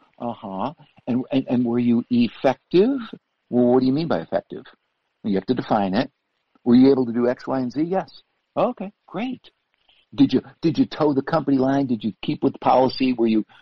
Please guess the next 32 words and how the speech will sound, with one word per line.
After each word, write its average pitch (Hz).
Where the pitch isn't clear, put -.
compassionate 135
at 120
the 113
same 127
time 123
holding 123
them 123
accountable? 123
Did 113
you 113
do 120
all 139
the 143
things? 143
Would 123
you 117
grade 131
yourself? 131
Would 101
you -
step -
back 120
and 120
go, 110
"You 131
know, 127
I 147
was -
pretty 82
awesome 82
there"? 71
Good 233